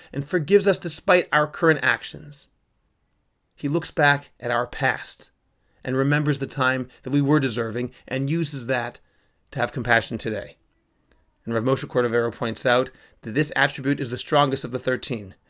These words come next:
and includes within it the previous twelve. And we implement this by thinking that even when the above reasons to be compassionate do not apply to someone,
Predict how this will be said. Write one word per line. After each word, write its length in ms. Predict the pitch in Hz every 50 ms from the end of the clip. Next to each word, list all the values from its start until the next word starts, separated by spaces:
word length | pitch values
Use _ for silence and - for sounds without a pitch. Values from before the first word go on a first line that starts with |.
| _
and 100 | - 123
includes 300 | 127 123 - - 156 139
within 240 | 131 143 123 139 139
it 60 | 127
the 80 | 113 120
previous 360 | - - 131 120 110 120 110
twelve. 440 | - - 117 104 98 - - - - _ _ _ _ _ _ _ _ _ - - -
And 200 | - 117 120 120
we 120 | 143 170
implement 500 | 175 - - 165 143 123 131 127 123 110
this 400 | - 131 175 196 - - - - _ _ _ _ _
by 100 | - 131
thinking 380 | 131 - 180 165 - 165 165 151
that 200 | 160 160 160 160 -
even 320 | 180 190 180 196 185 165
when 160 | 160 165 165
the 80 | 156 143
above 320 | 131 107 139 143 156 147
reasons 280 | 156 151 147 139 139 139
to 100 | - - 135
be 60 | 135
compassionate 720 | - 147 127 - 135 127 131 127 - 120 107 104 - - _ _ _
do 100 | - -
not 160 | 117 120 120 120
apply 260 | 117 - - 117 110
to 80 | 113
someone, 460 | 104 - 107 101 98 92 98 104 -